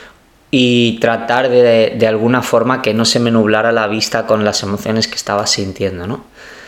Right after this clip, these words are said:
Termino de cambiarme y voy a la recepción de, del gimnasio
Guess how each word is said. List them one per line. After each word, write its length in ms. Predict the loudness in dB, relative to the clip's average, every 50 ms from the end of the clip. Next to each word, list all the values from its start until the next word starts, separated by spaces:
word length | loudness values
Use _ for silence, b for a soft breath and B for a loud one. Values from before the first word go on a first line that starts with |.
| B B B B B B B B B _ _ _ _ _ _ 0
Termino 420 | 2 2 2 2 2 2 4 4
de 120 | 4 2 2
cambiarme 960 | 0 -2 0 2 2 4 4 4 2 2 0 0 0 0 0 0 -2 -4 -4
y 340 | -2 0 2 2 2 2 2
voy 200 | 2 2 4 4
a 80 | 4 2
la 160 | 2 0 0
recepción 760 | 0 -2 -2 -4 -6 -6 -2 2 2 2 2 2 0 0 0
de, 340 | 2 4 4 4 4 4 4
del 140 | 2 2 0
gimnasio 680 | 0 -2 -2 0 0 0 -2 -2 0 2 2 2 2